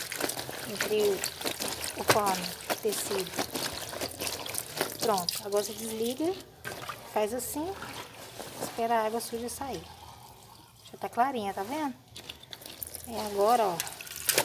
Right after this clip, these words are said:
mais uma vez, a segunda vez. Pronto. Espera escorrer.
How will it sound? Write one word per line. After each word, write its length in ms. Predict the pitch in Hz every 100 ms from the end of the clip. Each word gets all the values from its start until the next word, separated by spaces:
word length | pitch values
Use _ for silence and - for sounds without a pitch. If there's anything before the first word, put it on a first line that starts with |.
| - - - - - - - - - - - -
mais 220 | 214 202
uma 140 | 214 214
vez, 280 | 208 233 285
a 40 |
segunda 360 | - 202 208 208
vez. 560 | 226 277 381 - - - - - - - - - - - - - - - - - - - - - - - - - -
Pronto. 240 | 214 196 180 - - - - - - - - - - - - -
Espera 360 | - - 214 208
escorrer. 540 | - - 240 202 180